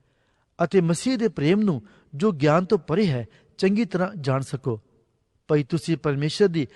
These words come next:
ਸਾਰੀ ਭਰਪੂਰੀ ਤੇ ਭਰਪੂਰ ਹੋ ਜਾਓ। ਹੁਣ ਉਹਦੀ, ਜਿਹੜਾ ਅਜਿਹਾ ਸਮਰਥ ਹੈ ਕਿ ਜੋ ਕੁਝ ਅਸੀਂ ਮੰਗਦੇ ਹਾਂ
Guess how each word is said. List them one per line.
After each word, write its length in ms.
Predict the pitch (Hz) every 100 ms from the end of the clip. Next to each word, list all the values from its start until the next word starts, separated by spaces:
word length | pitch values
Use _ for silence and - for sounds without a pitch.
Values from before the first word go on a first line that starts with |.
| - -
ਸਾਰੀ 320 | - 156 165
ਭਰਪੂਰੀ 520 | 180 165 160 170 160
ਤੇ 180 | 202 196 - _ -
ਭਰਪੂਰ 340 | 165 147 160
ਹੋ 120 | 127
ਜਾਓ। 280 | 131 127 117 - _ _ _ _ _ _
ਹੁਣ 140 | 185 180
ਉਹਦੀ, 400 | - 214 196 123 - _ -
ਜਿਹੜਾ 180 | 160 160 180
ਅਜਿਹਾ 360 | 175 214 220 214
ਸਮਰਥ 440 | - 165 156 202 151
ਹੈ 200 | 131 135 _ _ _
ਕਿ 60 | 170
ਜੋ 200 | 127 220
ਕੁਝ 180 | - 151 -
ਅਸੀਂ 200 | 156 175
ਮੰਗਦੇ 340 | 143 135 151 214
ਹਾਂ 180 | 135